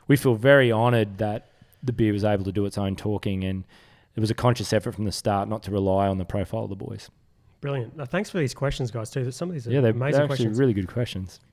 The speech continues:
Speaker 2: Um, Jeff Frampton, uh, with the new brewery opening on average every four days in Australia, what are the values that customers identify with that separate each brewery, i.e. product, brand, or the people story? And how does that relate to the incumbents, in brackets, ninety percent of beer sold?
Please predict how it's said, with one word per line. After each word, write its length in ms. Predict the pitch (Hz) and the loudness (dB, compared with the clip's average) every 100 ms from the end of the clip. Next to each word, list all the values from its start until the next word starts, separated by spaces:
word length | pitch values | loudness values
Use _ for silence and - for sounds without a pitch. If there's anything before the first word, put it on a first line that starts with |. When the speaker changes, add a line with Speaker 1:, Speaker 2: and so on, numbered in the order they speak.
| _ | _
Speaker 2:
Um, 260 | 151 135 127 | -4 -2 -2
Jeff 220 | 123 180 | 0 -2
Frampton, 640 | - 170 151 151 127 120 131 - | 2 2 2 2 -2 -2 -8 -10
uh, 280 | 139 127 123 127 | -6 -4 -6 -6
with 120 | 135 | -4
the 60 | |
new 240 | 151 165 190 | 0 0 0
brewery 320 | 151 156 143 | 2 4 4
opening 280 | 135 139 135 | 2 0 -2
on 100 | 123 | -2
average 260 | 123 127 | -2 -4
every 160 | 127 117 | -4 -6
four 220 | 120 151 | -6 -4
days 160 | 135 123 | -2 -4
in 60 | |
Australia, 480 | 123 - 127 123 120 - _ | -6 -6 -4 -2 -4 -8 _
what 160 | 151 170 | -2 2
are 20 | |
the 120 | 165 | 2
values 400 | 143 139 135 123 | 2 0 0 -4
that 180 | 127 - | -6 -4
customers 460 | 147 - 139 131 | -6 -4 -2 0
identify 640 | 123 117 135 131 151 135 123 | -2 -2 -4 -4 -6 -4 -2
with 240 | 127 127 | -4 -6
that 160 | 135 - | -12 -8
separate 480 | - 143 143 127 131 | -6 -4 -4 -4 -8
each 200 | 120 - | -14 -6
brewery, 420 | 127 123 113 107 _ _ _ - | -2 -2 -4 -8 _ _ _ -8
i.e. 220 | 127 117 | -6 -6
product, 440 | - 147 131 127 - | -4 -4 -2 -4 -4
brand, 500 | 127 123 120 117 - | 0 0 0 -4 -8
or 120 | 135 | -8
the 60 | 117 | -8
people 340 | - 135 131 | -8 -10 -10
story? 560 | 123 - 123 120 117 110 _ _ _ - | -14 -10 -6 -4 -6 -8 _ _ _ -8
And 80 | |
how 140 | 143 143 | -2 0
does 120 | 135 | 0
that 120 | 131 | -4
relate 240 | 117 120 120 | -4 -6 -6
to 60 | |
the 100 | 120 | -6
incumbents, 640 | 117 - 123 110 110 - - | -8 -6 -8 -8 -12 -14 -12
in 160 | 127 | -10
brackets, 400 | 117 117 - 117 | -8 -8 -10 -10
ninety 220 | 123 123 120 | -6 -6 -6
percent 260 | - 120 | -8 -8
of 80 | 110 | -8
beer 160 | 117 113 | -10 -10
sold? 380 | - 113 107 | -10 -10 -12